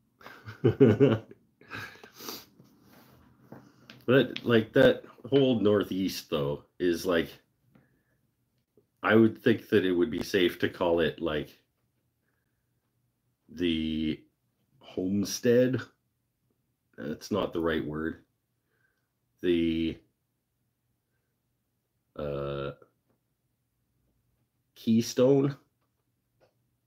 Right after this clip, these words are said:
of, like, American furniture craftsmanship. Historical.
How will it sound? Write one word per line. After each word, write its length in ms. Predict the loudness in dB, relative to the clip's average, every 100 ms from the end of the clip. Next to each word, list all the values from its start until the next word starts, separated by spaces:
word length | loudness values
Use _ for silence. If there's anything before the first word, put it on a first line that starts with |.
| _ _ _ _ _ _ _ _
of, 360 | -4 -2 -2 -2
like, 380 | -2 -2 -4 _ _ _ _ -8
American 840 | -4 -2 0 0 0 0 0 -2 -8 _ _ _ _ _ _
furniture 640 | -4 -2 -2 -4 -6 -6 -6
craftsmanship. 920 | -6 -6 -8 -8 -4 -2 -4 -10 -12 _ _ _ _ _ _ _ _ _ _ _ _ _ _ _ _ _ _ _ _ _ _
Historical. 960 | -6 -4 -2 0 0 2 2 2 -2